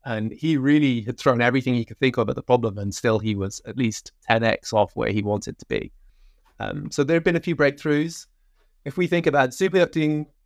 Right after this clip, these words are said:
qubits, you mentioned the large, uh, I B M chip was of order about a thousand qubits.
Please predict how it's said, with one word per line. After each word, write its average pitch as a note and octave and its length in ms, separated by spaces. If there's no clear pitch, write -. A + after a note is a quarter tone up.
qubits, - 920
you C3+ 100
mentioned C3 600
the A#2 120
large, B2 920
uh, A2 300
I B2+ 140
B B2 180
M C3+ 160
chip D3 300
was A#2+ 180
of A#2 140
order C#3 260
about B2 240
a A#2 60
thousand A#2+ 500
qubits. - 600